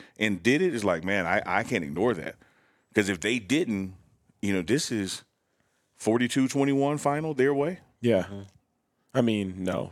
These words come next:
Speaker 2: but
Speaker 1: Yeah, I get it. Yeah,
Speaker 2: Yeah.
Speaker 1: y-, you get it. I get it.
Speaker 2: Yeah.
Speaker 1: We get it. It didn't happen. We won.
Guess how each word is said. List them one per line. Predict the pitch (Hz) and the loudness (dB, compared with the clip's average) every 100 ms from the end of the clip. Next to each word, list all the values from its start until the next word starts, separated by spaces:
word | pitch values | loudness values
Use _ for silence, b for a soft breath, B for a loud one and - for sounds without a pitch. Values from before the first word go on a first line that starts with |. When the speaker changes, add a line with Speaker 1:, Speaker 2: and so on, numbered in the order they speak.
| 98 | 0
Speaker 2:
but | 110 - - _ _ b b b b b _ - | 0 0 -8 _ _ b b b b b _ 2
Speaker 1:
Yeah, | 226 | 4
I | 185 | 4
get | 208 127 | 4 2
it. | 87 127 | 0 2
Yeah, | 151 | 4
Speaker 2:
Yeah. | 110 98 | 4 2
Speaker 1:
y-, | 113 | -2
you | 135 175 | 2 2
get | 147 156 | 4 4
it. | 147 - | 4 2
I | 123 120 | 2 4
get | 107 101 | 2 2
it. | - | 4
Speaker 2:
Yeah. | 143 | 4
Speaker 1:
We | 113 | 6
get | 120 104 | 4 2
it. | 85 - b b b | 0 -6 b b b
It | 110 | 0
didn't | 123 110 | 2 2
happen. | 120 104 92 | 2 2 0
We | 95 | -2
won. | 98 120 107 87 98 | 0 0 0 -2 -6